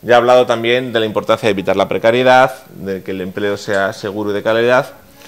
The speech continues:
y dos aspectos importantes. Por un lado, potenciar la I más D más I, el ejemplo, el ejemplo de reciclos,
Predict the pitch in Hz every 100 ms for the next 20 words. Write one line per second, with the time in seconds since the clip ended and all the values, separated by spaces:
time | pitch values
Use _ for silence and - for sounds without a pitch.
0 | - - 135 151 147 131 151 131 127 127
1 | 107 95 101 87 90 - 117 123 123 104
2 | 104 104 - 123 117 113 110 110 98 -
3 | 139 143 160 - _ _ _ _ - -
4 | 104 - 104 107 - 95 107 117 107 110
5 | 107 - 131 139 139 -